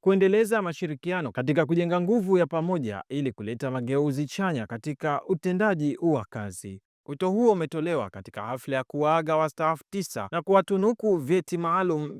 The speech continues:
vya utumishi wao. Amesema kustaafu ni suala la kisheria katika utumishi, hivyo kutokana na uzoefu na taaluma zao, bado serikali inawahitaji katika kuwasaidia wananchi na kufikia malengo.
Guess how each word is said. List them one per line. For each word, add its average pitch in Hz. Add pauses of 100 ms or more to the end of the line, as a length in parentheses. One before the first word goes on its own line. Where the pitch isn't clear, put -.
vya 190
utumishi 110
wao. 110 (320)
Amesema 208
kustaafu 170
ni 107
suala 127
la 135
kisheria 151
katika 107
utumishi, 120
hivyo 214
kutokana 165
na 101
uzoefu 113
na 139
taaluma 170
zao, 151
bado 143
serikali 190
inawahitaji 151
katika 117
kuwasaidia 143
wananchi 160
na 151
kufikia 175
malengo. 101